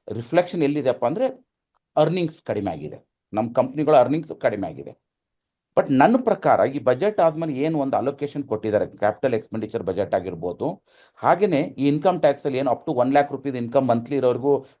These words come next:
ಟ್ಯಾಕ್ಸ್ ಬರ್ದೇ ಇರೋವಂಥದ್ದು ಏನಾಗಿದೆ ಅಲ್ಲ, ಕೈಯಲ್ಲಿ ಒಂದು ಹೆಚ್ಚು ಕಡಿಮೆ ಒಂದು ಎಪ್ಪತ್ತು ಎಂಬತ್ತು ಸಾವಿರ ರೂಪಾಯಿ ಜನರಿಗೆ ಒಂದು ಉಳಿತಾಯ ಜಾಸ್ತಿ ಆದಾಗ, ಅದು ಎರಡು ರೀತಿಯಿಂದ ಇರುತ್ತೆ. Either they will save that money and invest in the market, ಅಥವಾ ಎಫ್ ಡಿ ಏನ್ ಮಾಡ್ಬೋದು, ಇಲ್ಲ that money will comes to a spending. ಜನ ಟಿ ವಿ ತಗೊಳ್ಬೋದು, ಮೊಬೈಲ್ ತಗೊಳ್ಬೋದು,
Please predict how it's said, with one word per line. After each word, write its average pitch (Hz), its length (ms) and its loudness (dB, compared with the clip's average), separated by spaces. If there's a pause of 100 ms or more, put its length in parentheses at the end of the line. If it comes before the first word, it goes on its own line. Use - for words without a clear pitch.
ಟ್ಯಾಕ್ಸ್ 120 240 2
ಬರ್ದೇ 113 280 2
ಇರೋವಂಥದ್ದು 131 400 0
ಏನಾಗಿದೆ 101 340 -4
ಅಲ್ಲ, 202 120 -6
ಕೈಯಲ್ಲಿ 190 380 0
ಒಂದು 170 240 2
ಹೆಚ್ಚು - 500 -8
ಕಡಿಮೆ 156 280 2
ಒಂದು 139 180 2
ಎಪ್ಪತ್ತು 123 420 0
ಎಂಬತ್ತು 131 240 0
ಸಾವಿರ 123 120 -2
ರೂಪಾಯಿ 131 180 -6
ಜನರಿಗೆ 120 320 -2
ಒಂದು 120 160 -2
ಉಳಿತಾಯ 113 300 0
ಜಾಸ್ತಿ 107 340 2
ಆದಾಗ, 87 220 -2
ಅದು 147 160 0
ಎರಡು 160 220 2
ರೀತಿಯಿಂದ 131 260 -6
ಇರುತ್ತೆ. - 600 -8 (120)
Either 135 200 6
they 170 240 2
will 160 220 -2
save 156 180 4
that 160 200 2
money 151 240 0
and 139 160 -2
invest 151 280 -4
in 147 60 -4
the 143 140 0
market, 135 400 -6
ಅಥವಾ 190 260 2 (260)
ಎಫ್ 110 160 -2
ಡಿ 135 80 0
ಏನ್ 156 140 4
ಮಾಡ್ಬೋದು, 143 600 0 (300)
ಇಲ್ಲ 180 140 2 (240)
that 151 160 2
money 156 200 -2
will 160 160 -4
comes 147 260 -2
to 190 60 -8
a 196 60 -6
spending. 113 520 -2
ಜನ 127 200 2
ಟಿ 131 200 -2
ವಿ 131 80 -2
ತಗೊಳ್ಬೋದು, 113 480 -2
ಮೊಬೈಲ್ 113 340 0
ತಗೊಳ್ಬೋದು, 107 540 -2